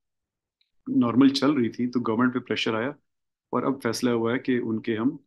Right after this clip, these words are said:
ex post analysis दोबारा करेंगे और जो, जो एक certain threshold से नीचे होंगे या हम उनको कहेंगे आप renegotiate करें या हम उनको बंद करेंगे।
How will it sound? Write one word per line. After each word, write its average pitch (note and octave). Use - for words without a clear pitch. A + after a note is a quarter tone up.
ex -
post A#2+
analysis A2+
दोबारा A2+
करेंगे C3+
और B2
जो, A#2
जो A#2
एक A#2+
certain A#2
threshold A#2
से -
नीचे A2
होंगे B2+
या A#2+
हम A#2+
उनको A2+
कहेंगे A2+
आप A2
renegotiate C3
करें B2
या A2
हम G#2+
उनको G2+
बंद G2+
करेंगे। F#2